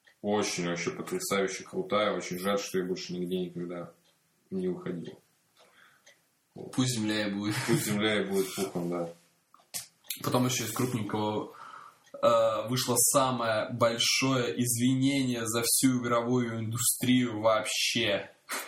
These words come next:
Speaker 2: Final Fantasy четырнадцать The Realm Reborn.
Speaker 1: Ну да, хорошая, она хорошая.
Speaker 2: Это, это,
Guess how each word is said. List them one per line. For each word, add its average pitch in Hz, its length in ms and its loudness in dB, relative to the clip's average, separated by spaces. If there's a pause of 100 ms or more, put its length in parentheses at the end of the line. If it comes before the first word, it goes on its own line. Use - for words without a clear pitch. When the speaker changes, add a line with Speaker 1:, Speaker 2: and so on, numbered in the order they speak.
(760)
Speaker 2:
Final 135 440 4
Fantasy 127 480 2
четырнадцать 131 760 2
The 120 160 0
Realm 120 280 2
Reborn. 110 560 -2 (460)
Speaker 1:
Ну 104 160 0
да, 98 200 2
хорошая, 95 500 -2
она 92 100 -4
хорошая. 95 600 -6
Speaker 2:
Это, 131 480 2
это, 127 240 2